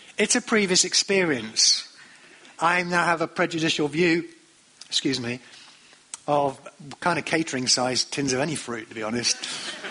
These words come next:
Um, and I've kind of made a mental note to not do that again. Uh, it's not an experience I want to repeat. So some of the experiences we go through, actually,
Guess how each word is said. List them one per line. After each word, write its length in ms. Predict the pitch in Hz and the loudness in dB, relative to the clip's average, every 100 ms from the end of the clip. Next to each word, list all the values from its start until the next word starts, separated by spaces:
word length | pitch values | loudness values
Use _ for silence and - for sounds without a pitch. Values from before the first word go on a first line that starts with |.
| - 165 165 165 | -12 -14 -6 0
Um, 460 | 156 156 147 151 - | 2 2 0 -4 0
and 140 | 180 196 | 2 2
I've 140 | 208 | 2
kind 160 | 233 214 | 0 2
of 60 | |
made 200 | 208 214 | 0 0
a 40 | 202 | 2
mental 380 | 202 202 196 | 0 0 -2
note 280 | 185 196 185 | 2 2 2
to 220 | - 170 165 | 0 2 2
not 400 | 180 202 - - | 2 2 -2 -2
do 160 | 180 170 | 2 4
that 220 | 156 165 | 2 0
again. 380 | 143 156 127 104 - - - - - - - - - - - | 2 2 2 -4 -12 -14 -14 -12 -10 -8 -8 -10 -10 -8 -2
Uh, 380 | 151 147 147 151 | 4 4 4 4
it's 220 | - 185 | 2 4
not 180 | 196 196 | 2 2
an 80 | |
experience 720 | 190 - - - 180 175 170 | 0 0 0 2 2 4 2
I 60 | 165 | 2
want 140 | 165 | 2
to 40 | 170 | 2
repeat. 180 | 175 - - | 0 -4 -2
So 220 | - 240 | 0 2
some 200 | 220 262 | 2 2
of 60 | 262 | 2
the 60 | 240 | 2
experiences 640 | - - 240 240 208 196 | 0 0 0 2 0 0
we 80 | 196 | 2
go 220 | 202 196 | 2 0
through, 260 | - 156 147 | 0 2 4
actually, 720 | 220 208 160 120 131 175 | 2 0 -2 0 2 2